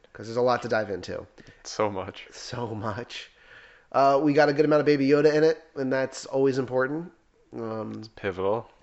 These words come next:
Speaker 1: very pivotal.
Speaker 2: Every episode outside of the first one has had a good amount of Baby
Speaker 1: Yep,
Speaker 2: Yoda in
Speaker 1: and
Speaker 2: it.
Speaker 1: it keeps me coming back for more.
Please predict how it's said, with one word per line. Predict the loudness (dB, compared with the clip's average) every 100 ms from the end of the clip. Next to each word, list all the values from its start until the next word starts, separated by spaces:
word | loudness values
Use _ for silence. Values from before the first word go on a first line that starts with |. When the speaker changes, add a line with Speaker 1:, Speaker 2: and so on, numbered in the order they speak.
| -10
Speaker 1:
very | -2 -2 -2
pivotal. | -4 -8 -10 -12 -8
Speaker 2:
Every | -4 -4
episode | -4 -2 0
outside | 0 0 -4
of | -4
the |
first | -6 -6 -6
one | -10
has | -10 -8
had | -4 -4 -6 _ -20 -20 _
a | -10
good | -4 -4
amount | -4 -6
of | -6
Baby | -4 -2
Speaker 1:
Yep, | -2
Speaker 2:
Yoda | -4
in | -4
Speaker 1:
and | -2 -2
Speaker 2:
it. |
Speaker 1:
it | -4
keeps | -6 -8 -4
me | -4
coming | -2 0
back | 2 0 0
for |
more. | -4 -2 -4 -6